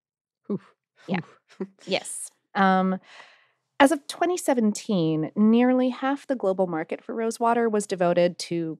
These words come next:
Speaker 2: cosmetic uses. Um, less than a quarter was devoted to food and beverages. But food and beverages is an expanding category, and as of twenty twenty-three,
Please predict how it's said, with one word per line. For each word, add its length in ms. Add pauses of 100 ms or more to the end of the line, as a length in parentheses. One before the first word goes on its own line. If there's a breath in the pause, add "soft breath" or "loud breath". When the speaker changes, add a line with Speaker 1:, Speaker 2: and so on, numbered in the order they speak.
Speaker 2:
cosmetic 600
uses. 560
Um, 400
less 240
than 140
a 40
quarter 680
was 180
devoted 360
to 80
food 220
and 120
beverages. 680 (680 loud breath)
But 320
food 140
and 80
beverages 520
is 240
an 100
expanding 480
category, 720
and 420
as 240
of 180
twenty 220
twenty-three, 680